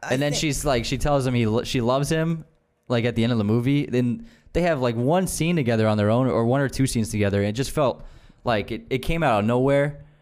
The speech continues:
Speaker 2: and it felt forced, and I just wasn't buying it, honestly.
Speaker 1: Yeah, they kinda turned Black Widow into this, just, like, this flirtatious, typical damsel character
Speaker 2: Yeah.
Speaker 1: when she's not fighting
Speaker 2: Exactly.
Speaker 1: people.
Speaker 2: Like,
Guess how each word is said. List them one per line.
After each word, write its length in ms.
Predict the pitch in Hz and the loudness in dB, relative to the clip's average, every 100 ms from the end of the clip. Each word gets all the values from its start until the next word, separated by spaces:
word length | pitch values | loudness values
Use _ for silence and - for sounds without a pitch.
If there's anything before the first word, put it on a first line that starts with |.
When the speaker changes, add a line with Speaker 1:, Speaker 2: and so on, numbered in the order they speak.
| _ - | _ -6
Speaker 2:
and 100 | 113 | -4
it 80 | 110 | -2
felt 280 | 131 107 - | -2 -2 -2
forced, 600 | 110 107 110 - - - _ - _ _ - - | 0 0 0 -6 -12 -20 _ -20 _ _ -18 -8
and 420 | 101 98 92 92 - - | -4 -4 -4 -8 -8 -4
I 120 | 139 | -4
just 140 | 123 | -2
wasn't 280 | 120 107 95 | -2 -2 -2
buying 320 | 98 92 90 | -2 -2 -2
it, 120 | 90 98 | -4 -4
honestly. 500 | 95 92 95 92 92 | -4 -4 -6 -6 -8
Speaker 1:
Yeah, 300 | 131 151 147 | -4 0 2
they 140 | 160 | 0
kinda 260 | 156 208 226 | 0 -2 -2
turned 320 | - 196 151 | -4 -4 -2
Black 280 | 135 127 123 | -2 -2 0
Widow 260 | 120 120 117 | 0 0 0
into 180 | 107 104 | -2 -4
this, 240 | 113 110 | -4 -4
just, 140 | 107 107 | -6 -4
like, 200 | 101 92 | -6 -6
this 180 | 104 | -10
flirtatious, 800 | - 117 117 113 113 113 - 107 | -6 -2 -2 0 0 -2 -4 -6
typical 520 | - 127 110 110 110 107 | -2 -2 -2 -4 -4 -4
damsel 580 | 95 104 104 98 104 | -4 -4 -4 -6 -8
character 480 | 95 113 110 101 104 | -6 -2 0 0 -4
Speaker 2:
Yeah. 40 | 98 | -8
Speaker 1:
when 80 | 92 | -8
she's 180 | 101 | -8
not 180 | 104 95 | -6 -6
fighting 200 | - 147 | -4 -2
Speaker 2:
Exactly. 400 | 151 202 196 156 | 0 0 0 0
Speaker 1:
people. 100 | |
Speaker 2:
Like, 20 | 131 | 0